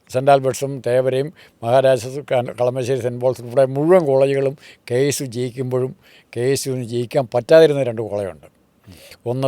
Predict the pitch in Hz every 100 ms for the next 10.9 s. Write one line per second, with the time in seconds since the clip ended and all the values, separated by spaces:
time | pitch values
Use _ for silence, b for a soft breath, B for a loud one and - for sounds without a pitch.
0 | - 117 139 139 127 127 120 120 131 127
1 | 117 113 113 117 _ _ _ - 104 120
2 | 117 113 110 110 95 - 117 110 92 95
3 | 101 110 - 117 123 101 98 104 92 78
4 | - 87 440 427 _ _ _ _ 123 147
5 | 175 160 131 135 147 202 - _ _ _
6 | _ _ _ _ _ - 117 131 131 -
7 | 127 _ _ _ _ _ 95 82 _ -
8 | 135 139 123 113 113 113 - 120 - 110
9 | 139 120 104 110 110 117 113 113 147 131
10 | 110 117 - 113 127 107 92 80